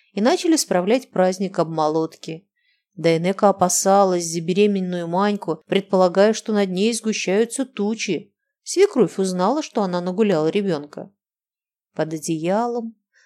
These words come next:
заиграл её телефон. Дайнека вытащила его и, взглянув на дисплей, ответила: «Да, папа». «Не спишь?» тихо спросил он. «Не сплю. Книгу читаю.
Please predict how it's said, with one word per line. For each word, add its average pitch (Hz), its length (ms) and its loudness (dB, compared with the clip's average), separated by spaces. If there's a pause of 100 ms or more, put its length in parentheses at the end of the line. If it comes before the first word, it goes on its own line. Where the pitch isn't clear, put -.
(100)
заиграл 226 540 2
её 208 220 -2
телефон. 196 720 -6 (460)
Дайнека 190 480 2
вытащила 214 520 -2
его 165 180 -2
и, 185 60 0
взглянув 196 480 -4
на 185 60 -6
дисплей, 202 460 -2
ответила: 156 540 -6
«Да, 277 160 2
папа». 262 400 -6 (920)
«Не 233 120 -2
спишь?» - 640 -6 (340)
тихо 175 240 -6
спросил 170 580 -6
он. 165 240 -10 (720)
«Не 254 140 -4
сплю. 214 540 -4 (480)
Книгу 269 340 2
читаю. 226 600 -4